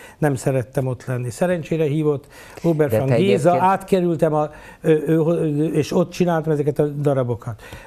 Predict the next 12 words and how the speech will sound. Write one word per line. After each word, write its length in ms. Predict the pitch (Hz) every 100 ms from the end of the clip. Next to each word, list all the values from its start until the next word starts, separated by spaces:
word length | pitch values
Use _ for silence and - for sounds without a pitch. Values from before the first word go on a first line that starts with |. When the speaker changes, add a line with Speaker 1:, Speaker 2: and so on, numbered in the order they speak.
| -
Speaker 1:
Majd 220 | 202 220
utána 460 | 247 214 185 180
a, 340 | 175 180 160 156 - - 175
ö, 160 | 180
új 220 | 175 233 240
igazgatója 600 | 202 196 165 170 185 180
lett 140 | 175
az 100 | 180
Operett 400 | 233 233 156 123
Színháznak, 480 | - 131 131 131 131
és 120 | -
az 140 | 156